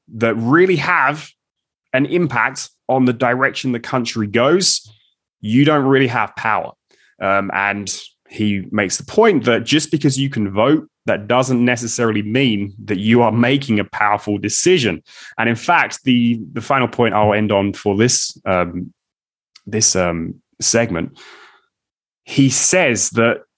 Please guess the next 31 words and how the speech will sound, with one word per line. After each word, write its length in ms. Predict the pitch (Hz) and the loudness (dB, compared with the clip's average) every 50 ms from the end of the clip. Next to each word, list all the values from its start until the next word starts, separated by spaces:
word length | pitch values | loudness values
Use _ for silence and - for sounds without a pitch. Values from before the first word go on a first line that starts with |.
| _ - | _ -6
the 200 | 120 117 120 127 - | -2 0 0 2 2
only 460 | 113 123 143 156 160 160 151 151 139 | 2 2 4 4 4 4 4 4 2
qualification 960 | 131 135 - - 143 135 131 127 - 123 - - 123 120 123 - - - 117 107 | 2 0 0 0 2 2 0 -2 -6 -12 -6 -4 -2 -2 -2 -2 -2 -2 -2 -2
that 120 | 107 - | -2 -4
you 100 | 110 110 | -4 -2
need 280 | 107 107 110 117 120 117 | 0 2 2 2 2 0
to 80 | - | -2
be 120 | - 110 104 | -2 -2 -2
a 40 | |
member 440 | 98 98 101 107 113 127 135 135 123 | -2 0 0 2 2 2 2 2 2
of 100 | 110 98 | 0 0
this 200 | 98 95 - - | -4 -6 -6 -8
mass 720 | 95 95 98 98 98 107 131 143 - - - - - - _ _ _ | -8 -6 -4 -2 -2 -2 -2 -2 -2 0 0 -2 -4 -6 _ _ _
society 800 | - - - 139 - - 151 147 151 156 - - 175 185 180 - _ _ _ _ _ _ | -8 -4 -2 -2 0 0 0 0 0 -2 -2 -2 -2 -2 -4 -8 _ _ _ _ _ _
is 200 | - 123 120 113 | -2 0 0 0
you 80 | 117 117 | 0 0
just 200 | 113 120 113 - | 0 0 0 2
need 160 | 123 117 113 | 2 0 0
to 80 | 113 110 | -2 -2
be 120 | 98 107 | -2 0
a 60 | 104 | 0
citizen 720 | 98 - - - - 123 104 90 87 95 101 135 143 - _ _ _ _ _ _ _ _ _ - | 2 2 0 2 0 -2 -2 -2 -2 -2 -2 -2 -4 -8 _ _ _ _ _ _ _ _ _ -2
and 120 | 101 104 | 0 0
you 60 | 110 110 | 2 2
need 160 | 113 110 107 | 2 2 0
to 140 | 104 - 101 | -2 -4 -4
be 260 | 107 110 110 107 107 - | -2 0 0 0 0 0
aged 420 | 107 104 104 104 - - - - - - | -2 -2 -2 -2 -4 -4 -6 -8 -8 -4
eighteen 480 | 113 117 117 113 - 131 120 113 113 110 | -2 -2 0 0 0 0 2 2 0 -2
or 220 | - 113 110 110 | -2 -2 -2 0
older. 260 | 110 107 101 - 80 | 2 0 0 -2 -4